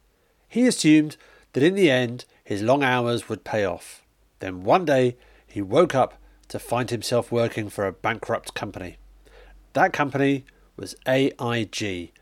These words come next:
and the year was two thousand and eight. His stock had fallen ninety-seven percent. All the late nights at the office, all the countless red-eye flights to Europe, South America and China, all the missed birthdays and celebrations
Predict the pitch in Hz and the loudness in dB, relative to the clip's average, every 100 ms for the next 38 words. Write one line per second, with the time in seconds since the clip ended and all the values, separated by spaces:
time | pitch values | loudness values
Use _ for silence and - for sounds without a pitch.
0 | _ _ 101 101 101 180 165 160 - _ | _ _ -10 -8 2 6 6 6 -2 _
1 | - - - - 131 117 117 113 104 101 | -20 -18 -10 -4 -2 0 -2 -2 -4 -6
2 | 95 87 - - _ _ _ _ _ - | -6 -10 -14 -20 _ _ _ _ _ -20
3 | - - 135 - - 180 143 - - 160 | -20 0 0 2 4 4 4 -2 2 6
4 | 160 151 127 131 147 147 131 - 123 127 | 8 6 4 2 2 2 -2 -2 -2 -4
5 | 123 - 127 - - - _ _ - - | -4 -2 -2 -4 -16 -20 _ _ -20 -20
6 | - 151 175 165 151 156 - 147 156 131 | 0 4 6 6 6 4 2 2 2 2
7 | 160 147 143 - 160 139 127 101 101 - | 2 6 4 4 2 2 0 0 -4 -6
8 | - 160 160 156 143 - 147 139 139 - | -6 -4 -2 0 -2 4 4 6 2 2
9 | 131 135 123 - 110 117 143 139 143 - | 2 2 2 -6 -2 4 6 6 2 -2
10 | - 131 127 123 131 131 - 131 127 120 | -4 -4 -4 -4 0 0 0 -2 -2 -4
11 | - 117 117 135 - - - - 170 180 | -2 0 -2 -4 -8 -20 -20 -2 4 6
12 | 165 151 175 - - - 156 151 - 151 | 4 4 2 2 -6 2 4 4 4 4
13 | 147 139 113 110 - 110 147 165 - 165 | 6 2 -2 -8 -2 0 4 2 2 -2
14 | 160 - | -2 -8